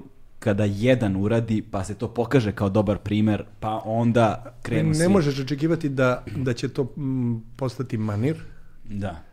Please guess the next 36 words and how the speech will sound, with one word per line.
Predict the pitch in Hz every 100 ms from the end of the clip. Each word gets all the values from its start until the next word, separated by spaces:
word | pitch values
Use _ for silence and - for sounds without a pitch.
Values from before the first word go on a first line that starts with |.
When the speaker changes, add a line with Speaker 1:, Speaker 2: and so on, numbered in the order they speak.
| - -
Speaker 2:
Jer | 123 107
to | 107 123 120
čovjek | 131 123 120
u | -
sebi | 139 120 123
ili | 120 117
ima | 123 120
ili | 113
nema, | 113 120 131
ili | 120
će | 107 110
preterati, | - 113 - 120 104 104
kao | -
što | 107 -
smo | 113
tada | 104 104 107 107
nas | 120 107 101
dvojica | 104 101 113
mladih | 107 107 101 101 - -
Speaker 1:
Da. | 95 95
Speaker 2:
preterali. | 87 107 113 104 98 98 -
Preterivanje | - 104 113 120 139 120
je |
opasno. | 110 135 - - 95 - -
Speaker 1:
Mm. | 90 87 82 - - - _ -
Speaker 2:
Opasno | 113 - 123 110
je. | 101 95
To | 117
se | - 117
mnogo | 110 113 135 147 131 - 143 131
bolje | 127 110 110 139 131
i | 113
jasnije | 113 117 131 113
vidi | 117 110
kad | 107
gledaš | 104 107 104 101